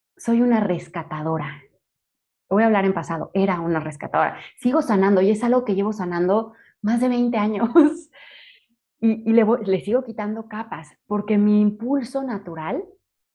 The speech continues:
es querer recoger a todos los perritos, es quererle dar dinero a toda la gente, es querer,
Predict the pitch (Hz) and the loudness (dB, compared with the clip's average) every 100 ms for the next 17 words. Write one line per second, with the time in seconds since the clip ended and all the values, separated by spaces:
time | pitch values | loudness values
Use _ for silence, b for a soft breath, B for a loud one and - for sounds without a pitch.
0 | _ _ 214 214 - 226 208 214 214 - | _ _ -6 -6 0 2 2 0 -2 -4
1 | 196 196 202 208 202 147 _ - 170 170 | -4 -4 -4 -4 -4 -8 _ -10 -8 -6
2 | 175 180 233 294 - - B B B B | -6 -4 -6 -8 -18 -20 B B B B
3 | 208 208 - 233 214 208 214 220 196 202 | 0 2 2 2 4 4 4 4 4 4
4 | 208 208 196 196 202 196 165 - 175 170 | 4 4 4 0 -2 -2 -4 -4 -4 -2
5 | 185 294 _ B B B - 214 208 - | -4 -6 _ B B B -2 -2 -2 0
6 | 240 214 214 208 202 | 2 2 0 0 -4